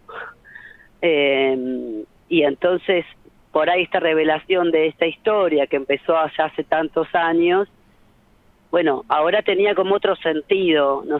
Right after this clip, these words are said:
sé, o, o, o cerraban algunas cosas más de,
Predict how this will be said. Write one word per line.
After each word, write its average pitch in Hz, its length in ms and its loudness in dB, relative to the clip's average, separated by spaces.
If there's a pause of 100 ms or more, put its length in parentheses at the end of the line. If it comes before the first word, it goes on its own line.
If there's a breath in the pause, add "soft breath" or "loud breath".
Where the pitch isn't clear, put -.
sé, 165 280 2
o, 139 580 2
o, 156 240 -2
o 170 140 0
cerraban 196 560 0
algunas 165 380 2
cosas 165 460 -4
más 151 260 -2 (760)
de, 135 500 0